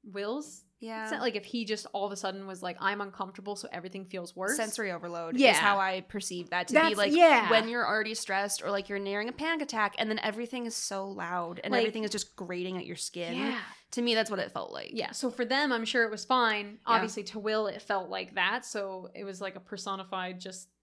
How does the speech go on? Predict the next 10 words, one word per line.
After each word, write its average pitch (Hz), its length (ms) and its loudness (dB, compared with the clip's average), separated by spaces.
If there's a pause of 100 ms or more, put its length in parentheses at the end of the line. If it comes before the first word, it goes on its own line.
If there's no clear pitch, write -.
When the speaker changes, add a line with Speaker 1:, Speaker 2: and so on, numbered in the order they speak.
(380)
Speaker 1:
awful. - 340 -8
It - 40 -10
was 220 120 -14
Speaker 2:
Yeah. - 60 -6
Speaker 1:
awful. 175 520 -8 (440)
Um, 220 180 2
but 208 100 -4
I - 20 -6
loved 170 320 -8
it. - 180 -10